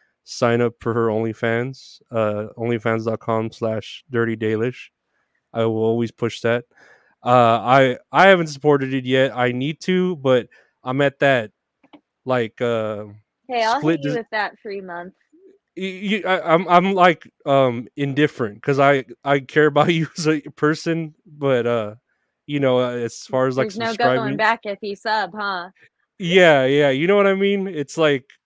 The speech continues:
Speaker 1: I don't know. I, I'm indifferent. I, <laughs> 'cause you, I think you're so great, you know? Uh, so I, I'm worried to cross that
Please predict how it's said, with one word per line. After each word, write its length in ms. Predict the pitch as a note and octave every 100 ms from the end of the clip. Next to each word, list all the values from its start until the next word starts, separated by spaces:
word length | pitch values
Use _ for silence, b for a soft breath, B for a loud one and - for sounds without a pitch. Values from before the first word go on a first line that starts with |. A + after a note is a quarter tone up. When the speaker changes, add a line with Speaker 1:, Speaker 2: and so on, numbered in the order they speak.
| _ _ _
Speaker 1:
I 180 | E3 F#3
don't 160 | C#3+
know. 240 | A#2+ A2+ - _
I, 300 | C#3 D#3 D3
I'm 160 | D3+ D3
indifferent. 580 | C#3+ B2+ A#2 A2 G#2 - -
I, 200 | B2+ B2 - - -
<laughs> 480 | A3 - G3 D3 C3+
'cause 160 | C#3 C#3+
you, 100 | D#3
I 140 | D3+
think 200 | D3 E3+
you're 120 | D#3
so 220 | D3 E3 C3
great, 300 | C3 B2 G#2+
you 100 | A2
know? 160 | A2 - _ _ _ _ _ _ _
Uh, 220 | C3 A2+ A2
so 240 | - B2+
I, 180 | A#2+ B2 B2
I'm 180 | B2+ A#2+
worried 360 | C3+ C3+ B2+
to 60 | B2
cross 340 | - B2 -
that 300 | - A#2+ A2+